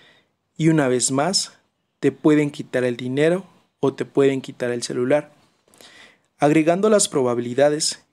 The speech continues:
en la, en nuestra primera alternativa tenemos punto ochenta y cinco y punto quince respectivamente, y a su vez punto noventa y cinco y punto cero cinco.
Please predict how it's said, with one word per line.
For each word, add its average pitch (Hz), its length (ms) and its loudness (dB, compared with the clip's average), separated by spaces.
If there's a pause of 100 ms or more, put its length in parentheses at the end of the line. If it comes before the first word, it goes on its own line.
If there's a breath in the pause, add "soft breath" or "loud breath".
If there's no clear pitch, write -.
(180)
en 139 240 0
la, 135 260 0
en 143 140 0
nuestra 135 300 -2
primera 147 320 0
alternativa 143 640 0
tenemos 143 540 -4 (140)
punto 170 260 2
ochenta 131 300 -6
y 123 40 -6
cinco 151 320 -4
y 156 60 0
punto 139 360 -6
quince 139 300 -6
respectivamente, 139 1000 -4 (600 loud breath)
y 143 200 2
a 143 80 4
su 180 200 2
vez 151 380 0 (240)
punto 175 280 2
noventa 139 320 0
y 123 60 -4
cinco 147 340 -4
y 139 40 0
punto 147 360 -2
cero 127 260 -4
cinco. 170 420 0